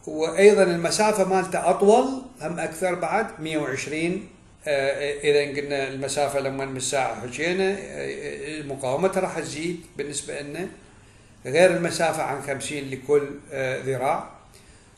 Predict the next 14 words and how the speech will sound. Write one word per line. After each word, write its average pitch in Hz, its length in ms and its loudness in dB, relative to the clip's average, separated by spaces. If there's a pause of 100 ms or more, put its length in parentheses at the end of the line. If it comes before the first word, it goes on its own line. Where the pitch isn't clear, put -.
والدبليو 156 1120 2
سي 220 200 0
مالته 220 680 4
اللي 175 260 2
هو 175 160 4
احداعش 156 460 0
ألف 170 340 -4 (440)
وتسعمية 151 1300 -2 (560)
وعشرين، 139 1000 0 (120)
اللي 143 220 -4
هو 147 160 2
هذا 131 460 -2
اللور 135 460 0 (560)
ليج 135 360 -4